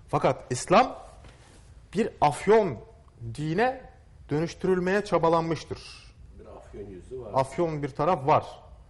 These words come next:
Speaker 1: İslam'ın değil yani. İslam tahayyüllerinin, tasavvurlarının bir afyonsal, afyonlanma şeyi var. Şimdi burada yine namaz üzerinden hareket edeceğiz. Mesela bir sohbet esnasında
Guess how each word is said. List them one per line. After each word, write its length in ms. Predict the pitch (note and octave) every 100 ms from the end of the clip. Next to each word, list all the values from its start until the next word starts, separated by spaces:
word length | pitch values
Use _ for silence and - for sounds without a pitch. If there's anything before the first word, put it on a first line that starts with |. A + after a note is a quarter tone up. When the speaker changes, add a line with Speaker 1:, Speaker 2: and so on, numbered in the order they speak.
| - - - - -
Speaker 1:
İslam'ın 440 | - C#3 D#3 C#3+
değil 200 | C#3 F#2
yani. 140 | E2+ -
İslam 460 | G2+ - E3+ D3 -
tahayyüllerinin, 760 | C3 C3 C3+ C#3 C#3 C3+ C3+ G#2+
tasavvurlarının 800 | B2+ B2+ D3 C#3 C#3 C#3 E3+ F#3
bir 80 | D#3+
afyonsal, 600 | C#3 B2+ D3+ C#3 D#3+ B2 G2 - - - -
afyonlanma 760 | A#2+ - C#3 C#3 C3+ C#3 A2 - - - -
şeyi 240 | - E3+
var. 140 | C3 - - - - - - -
Şimdi 240 | F3+ F3+
burada 520 | A3+ A3+ A3+ A#3+ - - - - D#3+
yine 180 | A#3 F#3+
namaz 340 | F3 E3 C3+
üzerinden 300 | C#3 C3 A#2+
hareket 260 | A2+ A2 G2+
edeceğiz. 480 | - G3 A#3+ - - - - - - - - - - - - C#3
Mesela 360 | D#3 D#3 C#3
bir 40 | D#3+
sohbet 340 | - D3+ D3+
esnasında 640 | B2 C3 A#2 - C3 F#3+